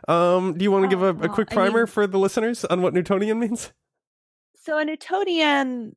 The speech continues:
Speaker 2: fluid is one where the, like, the viscosity, meaning how easy it flows, is directly proportional to the amount of shear force that you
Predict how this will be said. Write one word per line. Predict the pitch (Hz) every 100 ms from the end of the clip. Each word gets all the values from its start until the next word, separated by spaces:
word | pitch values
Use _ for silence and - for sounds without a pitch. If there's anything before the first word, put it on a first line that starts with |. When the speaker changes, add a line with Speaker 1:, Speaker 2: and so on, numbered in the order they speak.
| -
Speaker 2:
fluid | - 254 254 214 185 185 - -
is | 202 196
one | 202 214 220 220 220
where | 202 196 190 185 185 - - - _ -
the, | 220 202 190 - - -
like, | 214 190 - _
the | -
viscosity, | 220 240 - 247 262 - 294
meaning | 262 208 196
how | 202 220 214
easy | - 202 214 202
it | 175 -
flows, | - 185 190 226 277 196
is | 190
directly | 196 190 202 196 190
proportional | 208 - 196 190 196 190
to | -
the | 202
amount | 196 190 185
of | 185
shear | - 190 175
force | - - - -
that | -
you | -